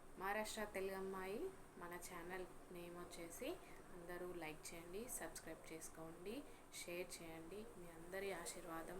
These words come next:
మాకుంటుంది అని అనుకుంటున్నాను. ఈరోజు మన వైష్ణవి కలెక్షన్స్‌లో వచ్చిన, అందరి పేజ్లో వచ్చిన, ఇప్పుడు ట్రెండింగ్‌గా నడుస్తున్న శ్రీలీల శారీస్ మన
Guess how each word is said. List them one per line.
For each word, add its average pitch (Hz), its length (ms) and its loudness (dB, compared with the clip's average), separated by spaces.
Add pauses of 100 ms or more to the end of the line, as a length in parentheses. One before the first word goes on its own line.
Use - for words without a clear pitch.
(120)
మాకుంటుంది 170 640 -2 (100)
అని 170 200 0
అనుకుంటున్నాను. 156 760 -4 (580)
ఈరోజు 220 320 4 (100)
మన 196 100 4 (120)
వైష్ణవి 180 400 0 (100)
కలెక్షన్స్‌లో 165 680 6 (600)
వచ్చిన, 175 280 0 (260)
అందరి 254 420 6 (420)
పేజ్లో 202 400 8 (140)
వచ్చిన, 180 380 0 (640)
ఇప్పుడు 170 280 10 (400)
ట్రెండింగ్‌గా 208 560 6
నడుస్తున్న 196 440 2 (140)
శ్రీలీల 175 480 6 (160)
శారీస్ 175 460 8 (1120)
మన 190 160 4